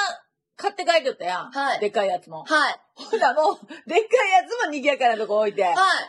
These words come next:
Speaker 1: その子も賑やかなとこに置いて。
Speaker 2: そうなんです。
Speaker 1: もうそこだけ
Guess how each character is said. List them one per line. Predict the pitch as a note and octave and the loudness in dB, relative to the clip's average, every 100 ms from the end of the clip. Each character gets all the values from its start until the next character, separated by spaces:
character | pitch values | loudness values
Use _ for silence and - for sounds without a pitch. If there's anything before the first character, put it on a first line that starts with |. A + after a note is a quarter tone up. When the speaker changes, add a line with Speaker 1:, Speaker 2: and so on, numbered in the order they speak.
| - | -4
Speaker 1:
そ | G4+ | -2
の | G#4+ | 0
子 | A#4 | 0
も | A4+ | 0
賑 | C4+ C#4 | -2 0
や | C#4 A#3 | 0 0
か | |
な | G#3 | -4
と | F#3+ | -6
こ | F3 | -10
に | D#3 | -6
置 | F3 F#3+ | -4 -2
い | |
て。 | - | -2
Speaker 2:
そ | A4 | -2
う | G4+ | -2
な | D4 | -4
ん | B3 | -6
で | D#4 | -8
す。 | |
Speaker 1:
も | F#4 | -6
う | |
そ | B4+ | -6
こ | - A#4+ | 0 4
だ | |
け | A#4+ | 6